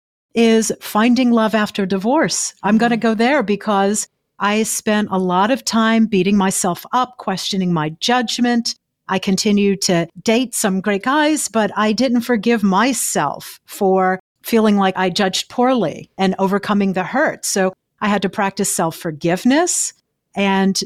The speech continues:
really get into a place of trusting myself and realizing what I truly wanted from life, you know, a great soulmate.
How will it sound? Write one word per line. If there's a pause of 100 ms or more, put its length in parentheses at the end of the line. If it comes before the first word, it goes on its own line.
(100)
really
get
into
a
place
of
trusting
myself
and
realizing (140)
what
I
truly
wanted
from
life, (180)
you
know,
a
great (400)
soulmate.